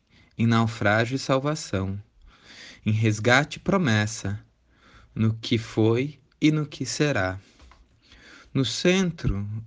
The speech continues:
de seu corpo irrompe um precipício, de duas bordas que se tornam estranhas uma à outra. Sobre uma borda, a morte,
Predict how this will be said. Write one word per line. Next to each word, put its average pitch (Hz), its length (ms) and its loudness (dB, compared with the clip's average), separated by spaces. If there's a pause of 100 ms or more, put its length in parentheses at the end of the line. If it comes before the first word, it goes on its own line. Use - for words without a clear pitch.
(120)
de 120 200 -2
seu 110 240 2
corpo 143 680 0
irrompe 143 960 0
um 160 140 0
precipício, 135 1000 -2 (960)
de 110 160 0
duas 117 360 4
bordas 113 680 2
que - 200 -4
se 165 200 -2 (220)
tornam 131 600 2
estranhas 113 1000 -2
uma 117 420 2
à 113 40 2
outra. 90 600 -6 (1700)
Sobre 151 380 0
uma 160 180 0
borda, 113 720 2
a 123 60 4
morte, 104 720 0